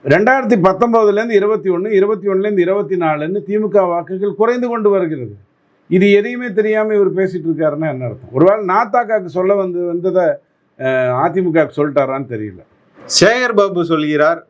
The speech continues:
Speaker 2: பாஜக வந்து ஒரு மலைப்பாம்பு, சிறுக சிறுக அதிமுக வந்து விழுங்கி வருகிறது
Speaker 1: ம்.
Speaker 2: அப்படின்னு சொல்லி அட்வைஸ் பண்ணியிருக்கிறாரு.
Speaker 1: ஆ, கரெக்ட் தான்.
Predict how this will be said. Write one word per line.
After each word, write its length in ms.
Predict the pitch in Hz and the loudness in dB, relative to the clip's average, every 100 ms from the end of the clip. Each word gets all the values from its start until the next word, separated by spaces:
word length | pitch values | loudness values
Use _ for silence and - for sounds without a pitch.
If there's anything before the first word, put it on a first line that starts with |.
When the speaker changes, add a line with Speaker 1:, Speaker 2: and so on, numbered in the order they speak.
| 110 | _
Speaker 2:
பாஜக 560 | 113 151 202 202 180 156 | 0 2 2 -2 0 -4
வந்து 200 | 135 151 | -4 -6
ஒரு 140 | 143 | -6
மலைப்பாம்பு, 960 | 110 113 143 165 160 139 123 113 113 95 - - - - - | -2 0 0 0 0 -2 -2 -4 -4 -6 -12 -20 -20 -14 2
சிறுக 300 | 165 247 247 185 | 2 4 2 4
சிறுக 440 | 180 190 160 156 | 2 4 2 0
அதிமுக 480 | 170 190 160 151 135 | -2 -6 -2 -2 -2
வந்து 240 | 135 143 | -4 -8
விழுங்கி 320 | 131 170 185 | -4 -2 2
வருகிறது 680 | 151 127 117 110 107 110 98 110 | 2 2 -2 -4 -2 -2 -2 -6
Speaker 1:
ம். 100 | 120 | -4
Speaker 2:
அப்படின்னு 240 | 110 107 | -4 -6
சொல்லி 420 | 101 104 120 110 | -8 -6 -2 0
அட்வைஸ் 560 | 101 - - 110 117 - | 0 -4 -6 0 0 0
பண்ணியிருக்கிறாரு. 440 | - - - 95 143 | -10 -12 -12 0 2
Speaker 1:
ஆ, 100 | 170 | 4
கரெக்ட் 400 | 160 190 165 120 | 2 0 -2 -4
தான். 240 | 95 | -6